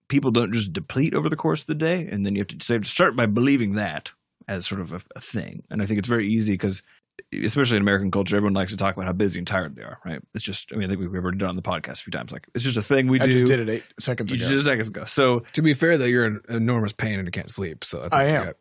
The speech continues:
Speaker 1: So you probably
Speaker 2: I'm in
Speaker 1: actually
Speaker 2: excruciating
Speaker 1: are.
Speaker 2: pain right
Speaker 1: <laughs>
Speaker 2: now. I have a horrible tooth problem, and I'm just kind of just trucking through
Speaker 1: Yeah,
Speaker 2: it.
Speaker 1: Seth needs to leave, basically, after this podcast. Get that fixed. But,
Speaker 2: Mm-hmm.
Speaker 1: um, a big part of that then is, is finding a way to switch into an activity that gets you,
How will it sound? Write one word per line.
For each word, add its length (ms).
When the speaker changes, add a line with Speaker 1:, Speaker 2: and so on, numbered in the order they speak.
Speaker 1:
So 140
you 100
probably 240
Speaker 2:
I'm 100
in 60
Speaker 1:
actually 140
Speaker 2:
excruciating 580
Speaker 1:
are. 40
Speaker 2:
pain 180
right 800
Speaker 1:
<laughs> 120
Speaker 2:
now. 80
I 40
have 140
a 80
horrible 320
tooth 280
problem, 420
and 100
I'm 100
just 180
kind 180
of 260
just 240
trucking 360
through 220
Speaker 1:
Yeah, 80
Speaker 2:
it. 60
Speaker 1:
Seth 240
needs 180
to 60
leave, 420
basically, 380
after 220
this 120
podcast. 500
Get 100
that 120
fixed. 440
But, 260
Speaker 2:
Mm-hmm. 140
Speaker 1:
um, 340
a 60
big 160
part 140
of 80
that 100
then 160
is, 140
is 200
finding 840
a 100
way 220
to 100
switch 540
into 260
an 80
activity 440
that 240
gets 260
you, 420